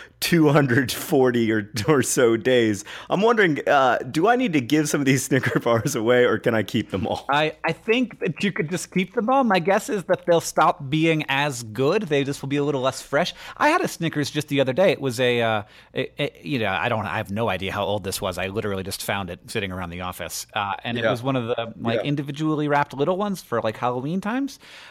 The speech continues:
Speaker 2: And I had, like, three
Speaker 1: Yeah.
Speaker 2: of them, and two of them were, like, you know, normal. And then one of them was, like, half hard.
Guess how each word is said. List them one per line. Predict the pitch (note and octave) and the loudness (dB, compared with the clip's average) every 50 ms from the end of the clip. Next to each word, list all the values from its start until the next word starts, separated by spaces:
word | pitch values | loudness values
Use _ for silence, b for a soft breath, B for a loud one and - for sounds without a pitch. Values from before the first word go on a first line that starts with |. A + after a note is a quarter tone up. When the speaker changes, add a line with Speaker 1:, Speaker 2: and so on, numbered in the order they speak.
| B _ | B _
Speaker 2:
And | - C#3+ C#3 C3+ - - | -2 0 0 0 0 0
I | C#3+ D3+ | 0 2
had, | E3+ F#3+ G3 | 2 2 0
like, | F#3+ - - - - | 0 -2 -6 -8 -10
three | - - C#3 - | -4 0 4 6
Speaker 1:
Yeah. | C#3+ C3 A2 | 6 6 4
Speaker 2:
of | - | 2
them, | G#2+ G2 G2 G#2+ | 0 -2 -2 -4
and | A#2 A#2+ A#2 - - | -4 -4 -6 -8 -8
two | - A#3+ C#4+ C4 | -4 0 0 0
of | G3+ D#3 | 2 0
them | D#3 C#3 C3 | 0 0 0
were, | B2 B2 A#2 | 0 0 2
like, | A2 G#2+ G#2+ A2 - - _ - | 2 2 2 0 -2 -6 _ -8
you | A2+ A#2 A#2+ | -4 -2 -2
know, | A2 G#2 G#2 | 0 0 0
normal. | A2 G#2 G2 F#2+ F#2+ G2 G#2+ A2+ - | -2 -2 -2 -2 -2 -2 -4 -4 -4
And | B2 B2 | -2 -2
then | B2+ C3 | -2 0
one | C3+ D3+ G3+ A#3+ | 0 0 0 0
of | A3+ | 0
them | G3 F3 D3+ | 0 0 0
was, | C#3 B2+ | 0 0
like, | C#3 C3+ B2+ - B B B B | 0 0 0 -2 B B B B
half | - - - - F3+ G3 G3+ G#3+ A#3+ - - | -12 -10 -6 -2 0 2 2 2 2 0 -2
hard. | - - C#3+ C#3+ D3 D3 D3 D3+ D#3 D3+ D#3 D#3 D3+ C#3+ | -4 -2 0 2 4 6 6 6 6 6 4 4 2 -2